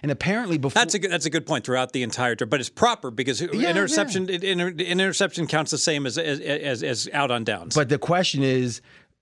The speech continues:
Speaker 1: what does it affect the win percentage? If you throw an interception from the fifty on the last play of the game, a Hail Mary, the win percentage went from a tenth of a percent to zero percent.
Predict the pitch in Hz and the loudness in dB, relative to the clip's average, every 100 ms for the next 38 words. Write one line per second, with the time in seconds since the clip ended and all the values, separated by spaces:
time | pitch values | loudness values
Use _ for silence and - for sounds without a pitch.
0 | - 135 175 151 139 139 - 151 127 127 | -2 0 2 0 2 0 4 2 4 2
1 | 147 156 135 - 107 98 95 120 113 160 | 2 0 -2 0 0 0 0 0 0 -2
2 | - 180 190 180 - 143 - 165 170 147 | 0 2 4 2 0 0 2 0 0 2
3 | 190 175 - 135 - 139 131 - 175 165 | 2 2 0 -2 0 0 0 0 0 0
4 | 139 127 123 131 143 - 156 139 123 117 | 0 0 2 0 0 0 0 0 0 0
5 | 139 104 101 113 135 127 131 98 60 - | 0 0 0 0 2 2 0 0 -4 -12
6 | _ _ _ _ _ - 139 135 165 147 | _ _ _ _ _ -4 2 2 2 2
7 | 170 143 120 143 139 127 123 - 170 180 | 2 2 2 2 2 0 0 2 2 2
8 | 165 151 143 160 151 - - _ _ - | 2 0 2 2 2 -2 -12 _ _ -2
9 | 131 113 147 143 120 123 107 110 92 | 0 4 4 4 2 0 0 -2 -2